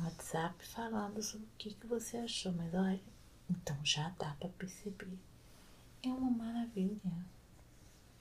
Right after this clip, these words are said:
É quase milagroso. <laughs> Esse produto muito bom. Tá bom, minha querida?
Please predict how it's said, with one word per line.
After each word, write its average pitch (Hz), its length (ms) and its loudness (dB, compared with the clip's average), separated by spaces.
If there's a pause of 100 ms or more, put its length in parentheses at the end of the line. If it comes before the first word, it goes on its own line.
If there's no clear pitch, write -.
(320)
É 190 220 6
quase 208 320 2
milagroso. 208 920 2
<laughs> - 2250 -8
Esse - 180 -10
produto - 680 -6
muito 190 460 8
bom. 175 240 -2 (1120)
Tá - 120 -4
bom, 208 180 4
minha 285 180 4
querida? 254 540 2